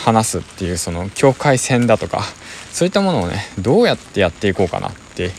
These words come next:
まあ、ずっと考えつつも配信をしたりだとか、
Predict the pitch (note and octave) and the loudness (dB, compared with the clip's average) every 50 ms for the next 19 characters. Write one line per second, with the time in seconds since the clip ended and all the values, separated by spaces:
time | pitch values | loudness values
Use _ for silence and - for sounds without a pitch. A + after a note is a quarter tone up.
0 | - - - - - - - - - - D3 C3+ G2+ F2+ - - - - G#2 G2+ | -14 -20 -20 -20 -20 -18 -18 -12 -2 2 4 4 4 2 -2 -8 -8 -6 -6 -6
1 | - - - B2+ B2+ A2+ - - - - - - C#3+ C#3+ D3 C#3 C#3+ D3+ C#3+ - | -6 -2 2 2 2 2 0 -6 -12 -4 0 0 2 2 2 2 0 0 0 -2
2 | - - - A#2+ G2 F2+ F2+ - - - - - - - - - - C3+ B2+ - | -4 -4 -2 -2 -2 -2 -4 -8 -12 -18 -18 -18 -20 -18 -4 2 2 4 4 4
3 | - D3 C#3 C3 B2+ B2+ - - C3 G#2+ F2+ F2 - F2 - - - | 2 2 2 0 0 0 2 4 4 4 2 0 -2 -2 -2 -2 -4